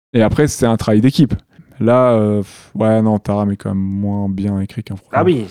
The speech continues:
Speaker 2: donc il est moins bien écrit, je suis d'accord, mais dans le, le principe du personnage, je trouve que ça se ressemble, quoi.
Speaker 1: Ouais, pff, bah,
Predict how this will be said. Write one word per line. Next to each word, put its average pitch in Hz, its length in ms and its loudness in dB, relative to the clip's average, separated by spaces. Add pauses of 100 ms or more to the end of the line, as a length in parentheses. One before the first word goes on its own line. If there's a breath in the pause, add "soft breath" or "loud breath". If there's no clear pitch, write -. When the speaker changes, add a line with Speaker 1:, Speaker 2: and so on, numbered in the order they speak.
(120)
Speaker 2:
donc 95 180 -16
il 107 40 -8
est - 20 -10
moins 101 160 -8
bien 104 100 -6
écrit, 101 160 -12
je - 60 -20
suis - 80 -16
d'accord, 135 340 -8
mais 120 80 -12
dans 98 160 -10
le, 95 200 -12 (500 loud breath)
le - 40 -16
principe 139 380 -4
du 110 80 -8
personnage, 127 560 -8 (240)
je - 100 -12
trouve - 140 -14
que - 80 -20
ça 113 120 -10
se - 80 -18
ressemble, 110 340 -12
quoi. - 180 -18 (420)
Speaker 1:
Ouais, 107 440 2
pff, - 320 -8
bah, 113 180 4